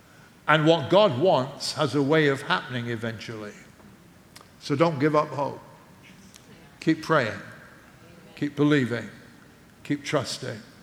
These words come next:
God's gonna do what he said he would do. It's so easy to get sidetracked in life onto this, that, and the other,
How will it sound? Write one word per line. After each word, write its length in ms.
God's 300
gonna 220
do 260
what 220
he 140
said 320
he 80
would 220
do. 260
It's 180
so 200
easy 320
to 80
get 240
sidetracked 680
in 140
life 420
onto 260
this, 320
that, 340
and 160
the 140
other, 380